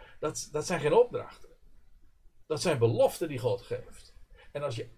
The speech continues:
uitgaat van geloof, dan zeg je van, "Als u dat belooft,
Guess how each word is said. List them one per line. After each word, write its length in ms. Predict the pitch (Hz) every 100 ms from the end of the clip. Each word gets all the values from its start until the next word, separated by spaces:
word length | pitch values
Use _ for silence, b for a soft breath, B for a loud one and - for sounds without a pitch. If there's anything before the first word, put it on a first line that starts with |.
| -
uitgaat 720 | 214 247 247 - - 160 123
van 240 | 127 107
geloof, 640 | 104 110 147 143 120 - - B B -
dan 120 | 117
zeg 180 | 117 107
je 120 | 98
van, 280 | 113 110 - - -
"Als 320 | 107 - -
u 140 | 233
dat 180 | 247 240
belooft, 600 | 220 214 285 - - -